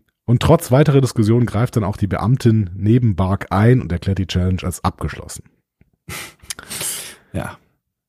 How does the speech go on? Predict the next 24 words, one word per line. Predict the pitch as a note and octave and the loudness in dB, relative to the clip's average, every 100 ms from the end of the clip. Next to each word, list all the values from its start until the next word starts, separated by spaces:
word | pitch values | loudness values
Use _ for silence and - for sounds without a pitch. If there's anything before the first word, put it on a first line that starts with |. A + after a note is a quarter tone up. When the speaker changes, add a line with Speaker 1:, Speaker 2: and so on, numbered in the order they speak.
| _ _ | _ _
Speaker 1:
Malor | F2 A2 D3 | 0 4 6
Speaker 2:
Schön. | C#3+ | 4
Speaker 1:
wird | B2 - | 2 0
übrigens | G#2 A#2+ A#2+ - | -2 0 0 -2
hier | - A#2+ | 0 2
als | F2+ G2 - - - - | 2 -2 -4 -12 -14 0
Hlikdak | C#3+ D#3 - - - G#2+ G#2 - - - - _ _ _ _ _ _ _ _ _ | 2 2 -6 -12 -12 -2 -2 -2 -8 -12 -14 _ _ _ _ _ _ _ _ _
beschrieben. | G2+ - G2+ F#2 B2 F#3 _ - | -6 -2 -2 0 0 -2 _ -8
Speaker 2:
Mhm. | G#2 | -2
Speaker 1:
Das | F#2 C3 | 2 2
konnte | F#2 | 0
ich | D#2+ | -4
nicht | - - | -8 -10
richtig | D#2+ - | -8 -6
aussprechen. | D2+ - E2 B2+ - - - - | -6 -4 -6 -6 -14 -20 -20 -4
Aber | F2+ | 0
es | G2+ | 2
kommt | - C3+ | 2 2
von, | - B2 B2+ A#2+ _ _ _ _ | 4 4 4 0 _ _ _ _
äh, | - G2 G2 F#2+ - _ | -2 2 2 2 -2 _
Hik, | - - G3+ - - _ _ _ _ _ _ | -2 2 2 -2 -16 _ _ _ _ _ _
was | A#2 F#2+ F#2 | -10 -4 -4
für | - G2+ - | -2 -2 0
Ale | G#2 A#2+ D#3 F3+ G3 | 4 6 6 4 2